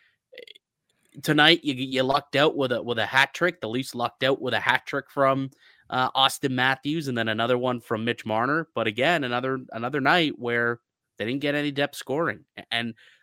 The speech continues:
I think that's a big reason as to why Vancouver's having so much success this year compared to the Toronto Maple Leafs.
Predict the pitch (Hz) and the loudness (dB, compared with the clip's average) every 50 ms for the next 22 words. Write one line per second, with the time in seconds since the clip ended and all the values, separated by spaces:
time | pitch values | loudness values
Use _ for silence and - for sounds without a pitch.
0 | _ - - 110 117 - 131 - 135 113 - 117 127 120 113 107 120 139 160 139 | _ -6 -4 -2 0 0 0 0 -2 -2 -2 -2 -2 0 -2 0 0 0 0 0
1 | 117 104 104 104 - - - 104 98 104 104 107 101 107 104 104 101 - 120 139 | -2 -4 -6 -8 -8 -10 -10 -6 -2 -2 -2 0 0 -2 -4 -4 -6 -6 -6 -4
2 | 156 196 180 - 123 110 98 101 98 95 - 107 101 101 98 92 - - 104 - | -2 -2 -2 -2 -2 -2 -2 -4 -6 -8 -8 -6 -6 -6 -6 -8 -8 -12 -12 -10
3 | - 110 104 104 - - 107 98 - - 110 110 107 107 - _ - _ _ _ | -8 -8 -8 -8 -8 -8 -8 -8 -6 -4 -4 -4 -4 -4 -8 _ -20 _ _ _
4 | _ _ - - 139 - - 147 196 262 254 175 - _ _ _ _ _ - - | _ _ -2 -2 -2 2 2 4 4 4 2 0 -4 _ _ _ _ _ -8 -8
5 | 101 104 - - - 110 101 95 92 90 87 92 - - 85 82 90 101 - - | -6 -6 -6 -4 -2 -2 -2 -2 -4 -8 -12 -14 -14 -14 -16 -16 -16 -16 -16 -16
6 | - - | -16 -16